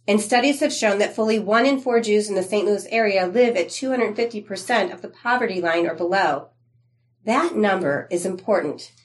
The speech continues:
as families at that level and below find the cost of engagement with Jewish life, schools, camps, programs, memberships, even kosher food, prohibitively expensive.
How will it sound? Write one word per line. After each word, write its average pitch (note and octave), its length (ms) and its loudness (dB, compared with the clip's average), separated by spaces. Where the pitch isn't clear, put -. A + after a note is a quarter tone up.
as G3 220 -4
families C4 420 2
at F3+ 140 -6
that G#3 260 0
level G#3+ 320 0
and F3 160 0
below F3+ 300 2
find F#3 320 0
the F3 60 -2
cost G3+ 500 -4
of F3 100 -2
engagement G#3+ 560 0
with F3+ 160 -8
Jewish E3+ 300 -2
life, G3 460 -2
schools, G#3+ 800 0
camps, G3+ 720 -2
programs, F3+ 880 0
memberships, F3+ 880 0
even C4 460 2
kosher G#3 420 -2
food, D#3 360 -2
prohibitively G3 840 -2
expensive. D3+ 720 -6